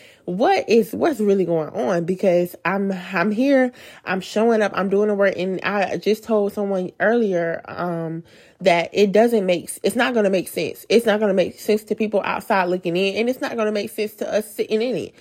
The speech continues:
We go through it. You know, nobody knows the deal a hundred percent across the board of what I go through on a daily basis, what I go through physically,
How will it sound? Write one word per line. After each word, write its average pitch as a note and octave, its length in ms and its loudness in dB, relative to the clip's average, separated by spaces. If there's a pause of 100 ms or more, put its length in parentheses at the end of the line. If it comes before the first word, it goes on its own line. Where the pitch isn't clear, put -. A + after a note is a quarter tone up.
(280)
We B3 240 4
go G3+ 220 4
through A#3+ 260 -2
it. F#3 100 0
You G3+ 80 -2
know, G3+ 160 4
nobody A#3+ 460 2
knows G#3+ 380 2
the F#3+ 120 -2
deal F#3+ 400 0
a - 60 -8
hundred G#3 280 -8
percent G3+ 240 -8
across - 260 -6
the - 80 -8
board F3 180 -2
of F3 80 -4
what F3+ 160 0
I F3 100 -2
go E3 180 -2
through F3+ 200 -4
on D#3+ 80 -2
a D#3+ 40 -4
daily E3 280 2
basis, G#3 420 0
what E3 140 2
I F#3+ 100 0
go F3+ 160 0
through F3 140 -6
physically, F3 500 -4